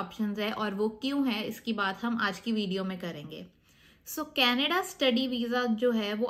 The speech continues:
आज की डेट में भी ईजीएस्ट वे है to come to Canada। And कनाडा की जो ट्यूशन फी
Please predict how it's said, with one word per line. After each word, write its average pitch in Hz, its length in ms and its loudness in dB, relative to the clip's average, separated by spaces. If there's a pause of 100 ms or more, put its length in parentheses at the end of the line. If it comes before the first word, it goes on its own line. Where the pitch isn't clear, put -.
आज 208 240 4
की 277 160 -2
डेट 220 300 2
में 220 160 4
भी 233 240 -2 (340)
ईजीएस्ट 262 580 2 (120)
वे 214 240 4
है 208 200 -2 (120)
to 226 120 0 (100)
come 214 280 4
to 226 80 2 (100)
Canada। 185 500 0 (500)
And 285 320 4
कनाडा 254 460 4 (100)
की 262 140 2
जो 247 160 6
ट्यूशन 262 520 0
फी 240 180 -2